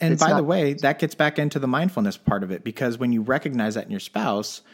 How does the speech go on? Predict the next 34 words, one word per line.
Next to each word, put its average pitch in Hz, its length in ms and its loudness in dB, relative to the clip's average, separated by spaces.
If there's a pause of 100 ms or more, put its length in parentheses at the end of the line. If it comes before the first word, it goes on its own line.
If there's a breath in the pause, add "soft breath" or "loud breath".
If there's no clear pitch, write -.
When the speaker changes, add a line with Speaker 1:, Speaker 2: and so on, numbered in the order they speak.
(320 soft breath)
Speaker 1:
you 120 200 0
have 127 240 0
the 123 80 -2
wherewithal 113 580 0
to - 220 -8
actually 113 340 -4
ask 107 240 -6
those 98 180 -6
questions, - 800 -8
not 110 200 -2
just - 240 -6
react, 110 680 -6 (1000)
uh, 104 220 -4
to - 160 -10
the 101 80 -8
scenario. 107 600 -4 (760)
Speaker 2:
Right. - 240 -8 (720)
Right. - 300 -6 (680 loud breath)
And 180 220 6
this 240 220 6
one, 165 220 4
we, 151 340 4
part 170 300 4
of 156 120 2
this, 135 260 0
which 127 180 -4
we 139 120 4
have 160 100 0
said 117 220 2
many 160 240 6
times 123 300 4
before, 151 340 2
Steve, 190 320 6
is, 226 140 6